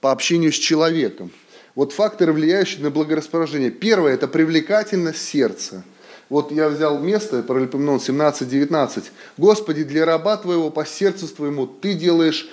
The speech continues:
все это великое, чтобы явить всякое величие". То есть Бог ради кого-то, кто ему по сердцу, делает какие-то великие вещи. В вашей жизни какие-то великие вещи происходят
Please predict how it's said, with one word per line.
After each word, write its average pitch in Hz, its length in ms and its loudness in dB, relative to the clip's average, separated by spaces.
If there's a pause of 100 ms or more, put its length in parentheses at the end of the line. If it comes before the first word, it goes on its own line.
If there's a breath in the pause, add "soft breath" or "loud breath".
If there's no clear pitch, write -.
(140 loud breath)
все - 240 4
это 156 180 2
великое, 151 640 2
чтобы 123 320 -2
явить 127 340 -4
всякое 135 360 -2
величие". 127 480 -4 (260 loud breath)
То 160 100 4
есть 151 120 4
Бог 185 420 -2 (240 loud breath)
ради 165 380 0
кого-то, 156 760 0 (220 loud breath)
кто 240 300 0
ему 214 240 2
по 139 180 0
сердцу, 254 640 0 (160 loud breath)
делает 214 360 0
какие-то 185 320 -2
великие 214 440 0
вещи. 185 560 -2 (360 loud breath)
В - 20 -2
вашей 190 280 2
жизни 220 340 0
какие-то - 460 -4
великие 190 360 -2
вещи 208 300 0
происходят 214 480 -2